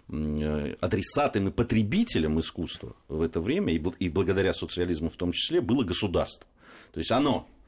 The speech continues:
рассматривало культуру как средство агитации, пропаганды, и таким образом эти идеи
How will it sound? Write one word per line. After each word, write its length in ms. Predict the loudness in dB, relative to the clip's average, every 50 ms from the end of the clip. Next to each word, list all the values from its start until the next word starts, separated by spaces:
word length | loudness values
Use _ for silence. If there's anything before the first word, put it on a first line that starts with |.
| -20 _ -8
рассматривало 680 | -2 -2 0 0 0 0 0 0 0 0 -2 0 0 -2 -2
культуру 500 | -2 -4 -6 -4 -2 -2 -2 -2 -2 -2
как 200 | -2 -2 -2 0
средство 440 | 0 0 0 0 0 -2 -4 -6 -4
агитации, 600 | -4 -6 -2 0 0 0 2 0 -2 -2 -2 -4
пропаганды, 840 | -4 -4 -8 -6 -4 -4 -2 0 0 0 0 0 0 0 -2 -2 -4 -12 -20 -12 -6
и 80 | -4 -2
таким 360 | 0 0 0 2 2 2 2
образом 500 | 2 2 2 0 0 0 -2 -2 -2 -2
эти 320 | 0 -2 0 0 -2 -4 -4
идеи 460 | -2 0 2 2 2 2 0 -2